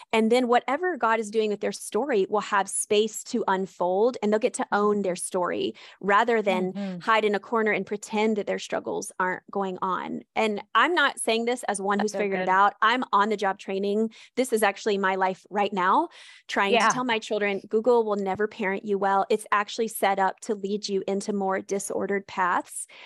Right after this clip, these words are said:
Speaker 1: because the
Speaker 2: Yep.
Speaker 1: world system is the one setting up the algorithms, not the truth of our God who's designed to set you free." And, uh,
Speaker 2: Amen.
Speaker 1: so it is,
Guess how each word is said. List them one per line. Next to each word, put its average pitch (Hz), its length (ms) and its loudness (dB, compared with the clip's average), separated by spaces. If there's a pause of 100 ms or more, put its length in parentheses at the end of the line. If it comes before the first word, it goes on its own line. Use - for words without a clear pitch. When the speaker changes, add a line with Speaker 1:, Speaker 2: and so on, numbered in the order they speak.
(160)
Speaker 1:
because 220 340 2
the 214 40 0 (160)
Speaker 2:
Yep. - 20 -4
Speaker 1:
world 220 280 -8
system 196 680 -2
is 208 140 2
the 214 100 0
one 196 200 0
setting 190 320 -4
up 180 60 -12
the - 80 -4
algorithms, 185 600 -4
not 220 460 4
the 226 80 -2
truth 233 380 -4
of 214 80 -6
our 196 160 0
God 185 400 0
who's 196 200 -4
designed 190 360 -4
to 185 140 -8
set - 120 -4
you 185 100 -4
free." - 480 -14 (560)
And, 185 360 0
uh, - 20 -2
Speaker 2:
Amen. 185 380 -2
Speaker 1:
so 185 280 0
it 285 220 0
is, 262 320 -2